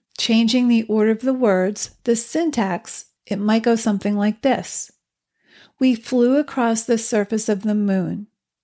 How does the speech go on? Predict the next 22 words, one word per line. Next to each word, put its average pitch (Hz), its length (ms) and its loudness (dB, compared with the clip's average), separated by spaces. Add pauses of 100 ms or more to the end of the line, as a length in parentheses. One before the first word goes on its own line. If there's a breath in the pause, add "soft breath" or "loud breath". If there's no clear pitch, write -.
(420)
I 202 100 2
couldn't 277 400 0
sleep 233 600 0 (100)
because 226 320 0
Link 233 320 0
was 269 160 -2
playing 233 400 0
with 247 160 -4
the 254 80 -2
seat, 220 440 -4 (320 loud breath)
moving 247 420 2
it 233 180 -4
forward 214 400 2
and 208 180 0
backward. 220 600 -2 (720)
Marty 233 680 0 (120)
had 240 180 -6
dropped 226 320 -2
his 233 180 -2
bird. 240 500 0 (520 soft breath)
They 254 100 4
were 247 320 2